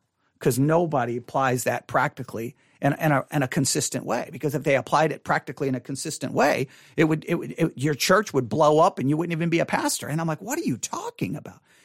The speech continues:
He's like, "Well, let, think of this." Right? And so we had this kind of conversation. And, and, and, and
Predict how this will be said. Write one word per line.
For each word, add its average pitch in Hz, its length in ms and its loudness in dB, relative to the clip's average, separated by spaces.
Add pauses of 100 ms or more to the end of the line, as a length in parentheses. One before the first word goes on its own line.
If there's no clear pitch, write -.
He's 240 120 -4
like, 233 140 0
"Well, 214 180 0 (300)
let, 254 280 0
think 320 200 2
of 220 100 -8
this." - 340 -14 (680)
Right? - 180 -2 (200)
And - 100 0
so 175 160 2 (160)
we 180 120 4
had 185 200 4
this 190 120 2
kind 180 180 4
of 147 60 -4
conversation. 165 640 -2 (240)
And, - 120 2
and, 208 180 2
and, 180 340 2 (260)
and 147 300 6